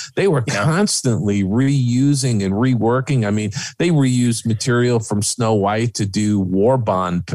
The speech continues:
Speaker 1: uh, commercials and, and trailers for the theaters, uh, uh, during the forties, you know?
Speaker 2: Yeah,
Speaker 1: so there, there was,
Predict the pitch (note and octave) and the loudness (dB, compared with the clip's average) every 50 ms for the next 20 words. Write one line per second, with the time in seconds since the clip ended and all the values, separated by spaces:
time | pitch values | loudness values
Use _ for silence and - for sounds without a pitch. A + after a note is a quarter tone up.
0 | - - G2 F2+ F2+ F2 F2 F2 F#2+ - - G2 F#2+ F#2+ F#2 F2+ - - F#2+ F2 | -6 -4 -2 -2 0 -2 -2 -4 -4 -4 -2 -2 0 0 -2 -2 -4 -2 -2 -2
1 | F2 E2+ - - - G2 F#2 F2+ F2 F2 F2 D#2 F2+ F2+ F2 - - - G2+ G2 | -2 -2 -2 -4 -4 -2 -2 -2 0 -2 -2 -2 -2 -4 -4 -4 -4 -4 -2 -2
2 | G2 G2 G2 F#2 F#2 F2+ - - - - - - D3 C3+ - - - G#2 G2+ G2+ | 0 0 0 0 0 -2 -4 -6 -10 -12 -12 -12 -12 -12 -8 -4 0 0 2 2
3 | F2+ F#2 - - - C#3 D#3 E3 D3+ G#2+ F#2 E2+ E2+ F2+ - - - - - G#2 | 0 0 -2 -2 0 0 2 2 2 2 2 0 0 -2 -2 -4 -6 -6 -4 -4
4 | G2 G2 G2 F#2+ F#2+ F#2+ F#2 F#2 F#2 F#2 F#2 F#2 F#2 F#2+ G2 - G#2 G2+ G2 F#2+ | -2 -2 -2 -2 -2 -2 -2 -2 0 0 0 -2 -2 -4 -4 -4 -4 -4 -2 -2
5 | F#2+ F#2+ G2 F#2+ - A2 G#2+ G#2+ G#2 G#2 A2 - - C3+ F3 G#3 G3 D3+ C#3+ - | -2 -4 -4 -4 -2 -2 0 0 0 -2 -2 -2 -2 0 0 0 0 -2 -2 -4
6 | - - - - - - - - - - - A2+ A2+ A2 A2+ A#2+ C3+ C#3+ - C#3+ | -4 -4 -6 -8 -12 -18 -18 -20 -8 -4 -2 0 0 0 0 0 0 0 0 0
7 | C3 B2+ B2+ B2+ B2+ C3 B2+ B2+ C3+ C3+ C3+ B2+ C3 C3 | 0 2 2 2 0 0 0 -2 -2 0 0 2 2 0